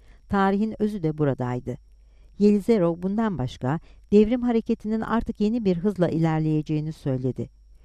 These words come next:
Toplumun kendi kendini düzeltebilmesi, yanlışlarından kendi kendine kurtulabilmesi hızlı ilerlemenin en büyük dayanağı güvencesiydi.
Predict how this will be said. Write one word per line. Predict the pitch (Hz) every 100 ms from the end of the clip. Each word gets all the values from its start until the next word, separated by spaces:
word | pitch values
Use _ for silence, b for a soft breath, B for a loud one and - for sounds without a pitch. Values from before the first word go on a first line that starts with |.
| - - -
Toplumun | 226 - 233 247 247
kendi | - 220 247
kendini | 190 147 143 151
düzeltebilmesi, | - 151 135 147 131 123 117 - 143 165 b b 196
yanlışlarından | 190 214 - 208 202 202 208 208
kendi | - 208 240
kendine | 202 156 143 156
kurtulabilmesi | - 165 170 165 156 160 160 160 190 b b b
hızlı | - 226 220 269
ilerlemenin | 185 160 147 147 151 160 165 -
en | 247 208
büyük | 160 170 -
dayanağı | 147 147 143 151
güvencesiydi. | 147 135 131 131 127 - 120 117